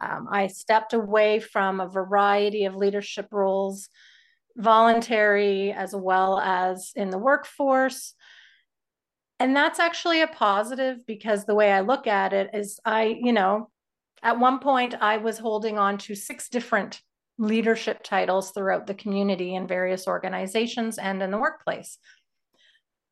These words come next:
Six different people now have those positions.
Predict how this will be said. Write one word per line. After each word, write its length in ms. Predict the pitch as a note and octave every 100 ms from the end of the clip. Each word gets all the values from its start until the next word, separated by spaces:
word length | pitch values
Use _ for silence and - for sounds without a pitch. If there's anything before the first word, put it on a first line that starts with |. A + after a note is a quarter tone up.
| _
Six 380 | - - - -
different 540 | G3+ C#4 C#4+ D#4 A#3+
people 360 | C4 C#4 A#3+ G3+
now 320 | F#3 F3+ G3
have 400 | G3+ G#3+ G3+ F#3
those 380 | G3 F3+ F#3 -
positions. 800 | G3 F#3 F3+ - - - -